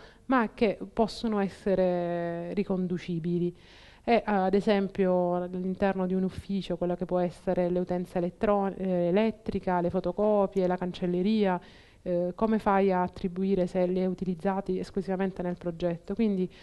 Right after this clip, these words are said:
si calcoleranno dei coefficienti, eh, all'in-, mm, ad esempio, quante persone lavorano su quel progetto, quanto dura il progetto, quindi la cancelleria dovrà essere giustificata da cinque impiegati che lavorano, cioè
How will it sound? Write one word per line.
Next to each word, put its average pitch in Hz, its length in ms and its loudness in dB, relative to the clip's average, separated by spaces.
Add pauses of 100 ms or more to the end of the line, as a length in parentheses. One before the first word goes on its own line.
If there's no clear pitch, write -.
(180)
si - 140 -6
calcoleranno 220 640 4
dei 190 140 2
coefficienti, 202 1000 -2 (540)
eh, 175 1040 0
all'in-, 208 380 0 (180)
mm, 185 680 -10 (320)
ad 202 180 -4
esempio, 190 840 2
quante 233 300 2
persone 202 380 -2
lavorano 190 320 0
su 202 160 -6
quel 196 200 -2
progetto, 185 540 -2
quanto 202 300 -2
dura 190 160 0
il 190 80 -2
progetto, 202 500 -2
quindi 196 220 0
la 185 80 0
cancelleria 214 640 0
dovrà 185 280 2
essere 180 400 -2 (400)
giustificata 214 920 4 (600)
da 170 480 0
cinque 226 300 0
impiegati 196 560 4
che 196 100 -2
lavorano, 190 840 4
cioè 175 180 -10